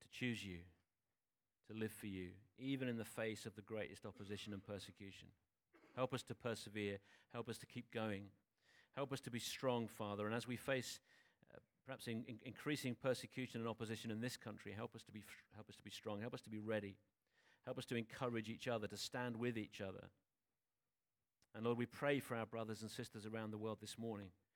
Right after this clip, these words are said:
We pray for our brothers and sisters who right now are being tortured, literally, physically, right now are being tortured by, uh, evil men. Father, would you intervene? Would you rescue them? Would you set them free?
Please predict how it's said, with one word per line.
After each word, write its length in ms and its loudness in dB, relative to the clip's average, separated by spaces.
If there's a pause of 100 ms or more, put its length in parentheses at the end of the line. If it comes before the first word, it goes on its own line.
(340)
We 80 -2
pray 260 10
for 180 2
our 120 4
brothers 340 2
and 80 0
sisters 340 -4
who 140 0
right 320 2
now 300 2
are 60 4
being 180 0
tortured, 580 -2
literally, 460 0
physically, 520 -4
right 280 2 (100)
now 280 0
are 40 2
being 200 -2
tortured 520 -4 (340)
by, 340 2 (320)
uh, 80 -6 (100)
evil 260 4
men. 240 4 (1700)
Father, 220 8
would 180 0
you 100 2
intervene? 480 0 (960)
Would 140 -4
you 80 4
rescue 440 6
them? 340 -10
Would 100 -8
you 80 2
set 300 4
them 100 -2
free? 400 -4